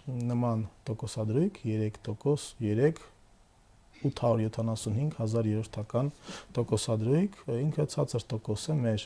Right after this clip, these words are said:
ռեգիոնի երկրների համար, ը,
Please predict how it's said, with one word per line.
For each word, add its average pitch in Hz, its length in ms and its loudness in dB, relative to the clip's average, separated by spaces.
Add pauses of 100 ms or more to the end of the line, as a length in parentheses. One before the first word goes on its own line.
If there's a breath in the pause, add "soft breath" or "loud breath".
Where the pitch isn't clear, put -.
ռեգիոնի 104 500 2
երկրների 101 560 -6
համար, 107 520 -2 (800 soft breath)
ը, 123 140 0